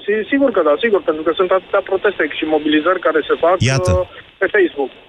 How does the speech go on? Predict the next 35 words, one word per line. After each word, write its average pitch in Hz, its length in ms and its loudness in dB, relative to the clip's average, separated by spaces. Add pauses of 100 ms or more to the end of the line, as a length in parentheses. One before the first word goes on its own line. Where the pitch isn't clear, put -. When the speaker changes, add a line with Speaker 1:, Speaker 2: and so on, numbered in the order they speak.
(360)
Speaker 2:
Da. 117 60 4
Speaker 1:
Uh, 151 760 4 (640)
îți 370 140 -4
spun 240 220 0
și 247 140 -2
de 220 120 0
ce. 202 80 2 (160)
La 156 100 -2
fel 202 180 -2
ca 208 140 2
și - 60 -8 (100)
YouTube 370 320 2 (100)
și 349 120 -6 (240)
Twitter, 294 360 2 (220)
Facebook 190 340 -4
a 170 120 4
ajuns 180 240 0
o 180 100 0
amenințare 165 540 0
la 156 80 4
adresa 165 360 -2
libertății, 143 540 -4
pentru 190 220 -2
că 190 60 2 (120)
dacă 170 200 0 (560)
încalci 196 440 0
acele, 180 340 2 (320)
așa 190 180 0 (120)
zise, 185 200 -2 (120)
standarde 147 640 0 (180)
ale 160 100 4 (120)
comunității, 156 720 -2 (200)
e, 214 120 2 (120)
automat 208 400 0
te 185 100 -2